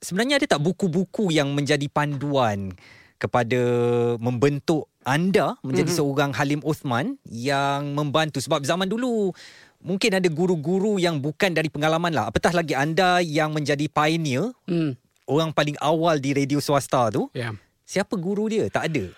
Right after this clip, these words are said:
Speaker 2: Ah, saya tak ingat, hmm, mana-mana buku lah, kan,
Speaker 1: Hmm.
Speaker 2: ah, yang saya baca.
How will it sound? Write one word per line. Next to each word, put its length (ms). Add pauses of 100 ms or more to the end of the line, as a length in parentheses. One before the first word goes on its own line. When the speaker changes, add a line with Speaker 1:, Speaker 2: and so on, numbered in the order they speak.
(480)
Speaker 2:
Ah, 380 (200)
saya 540
tak 180
ingat, 320 (300)
hmm, 420
mana-mana 400
buku 320
lah, 160
kan, 240
Speaker 1:
Hmm. 300
Speaker 2:
ah, 100
yang 240
saya 160
baca. 300